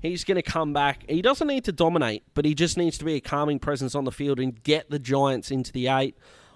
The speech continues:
I don't think they can do it without him. They're clearly not doing it without him. So I reckon that they might be able to do it with him.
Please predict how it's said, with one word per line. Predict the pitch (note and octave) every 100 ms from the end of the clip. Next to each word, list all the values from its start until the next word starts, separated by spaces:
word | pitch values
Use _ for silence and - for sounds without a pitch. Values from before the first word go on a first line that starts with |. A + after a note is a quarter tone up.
| -
I | C#3
don't | E3+ A#2+
think | - D#3
they | C#3+ C#3+
can | D3 C#3
do | D3
it | C#3+
without | B2 B2+ C3+
him. | D#3+ D#3+
They're | C3
clearly | - C#3+ F3 F3+
not | C#3+ C3+
doing | C#3 C#3
it | B2+
without | A2+ B2 C3
him. | D#3+ F#3
So | - C#3+ C3 C3+ B2+ _ - - _ _
I | - C#3 D#3 C#3 -
reckon | D#3 D#3 D#3
that | C3+
they | C3+
might | C3 C3 C#3
be | C#3
able | C3+ B2
to |
do | A#2 B2+ B2
it |
with | B2
him. | A#2+